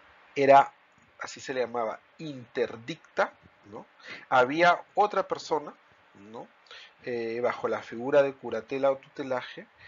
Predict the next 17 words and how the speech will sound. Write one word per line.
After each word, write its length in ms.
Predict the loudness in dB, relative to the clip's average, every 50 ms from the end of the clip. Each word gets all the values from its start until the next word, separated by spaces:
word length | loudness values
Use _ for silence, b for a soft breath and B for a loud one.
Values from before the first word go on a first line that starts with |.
| B B B -10
que 100 | -10 -8
tomaba 400 | -8 -6 -2 2 4 4 4 4
decisiones 680 | 2 -2 -10 -12 -16 -16 -14 -8 -6 -6 -6 -6 -8 -18
por 180 | -20 -20 -20 -20
esta 180 | -20 -20 -20 -20
persona. 340 | _ -20 -20 -20 -20 _ _ _ _ _ _ _ _ _ B B B B B B
La 160 | -4 -4 -4 -4
persona 480 | -6 -8 -8 -10 -6 -4 -4 -4 -4 -6 _ -16
interdicta 1080 | -14 -14 -14 -16 -12 -6 -4 -4 -4 -4 -8 -10 -14 -14 -16 _ _ 0 0 0 -2 -4 b b b b b b b -10
no 200 | -4 -4 -4 -4
tenía 600 | -4 -6 -8 -8 -8 -4 0 2 2 2 2 -2 -8 _ -14
sus 560 | -12 -10 -8 -8 -6 -4 -4 -4 -4 -4 -6
decisiones, 760 | -6 -8 -8 -10 -16 -12 -6 0 0 0 0 0 -4 -10 -10
sus, 1000 | -12 -16 -16 -16 -16 -16 -16 -12 -8 -4 -2 -2 -2 -4 -6 -10 -16 -20 -20 _ b b b b b b _ _ -6
eh, 1160 | -4 -2 0 0 0 0 -2 -2 -4 -6 -6 -8 -10 -12 -12 -14 -16 -16 -18 -18 -20 -20 -20 _ -4
no 200 | 0 0 2 2
tenían 580 | 2 0 -2 -2 -2 -2 0 0 0 -2 -6